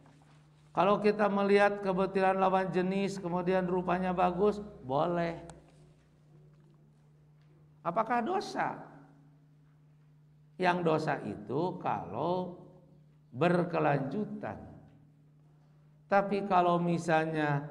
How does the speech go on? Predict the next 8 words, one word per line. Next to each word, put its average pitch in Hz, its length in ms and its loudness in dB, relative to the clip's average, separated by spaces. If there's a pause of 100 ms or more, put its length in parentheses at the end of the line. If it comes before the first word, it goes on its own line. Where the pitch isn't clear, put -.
(720)
kita 220 320 2
melihat 175 480 2
yang 143 240 0
pertama, 117 880 -8 (1300)
orang 190 400 2
itu 180 240 0
adalah 165 480 2
bagus 156 800 -2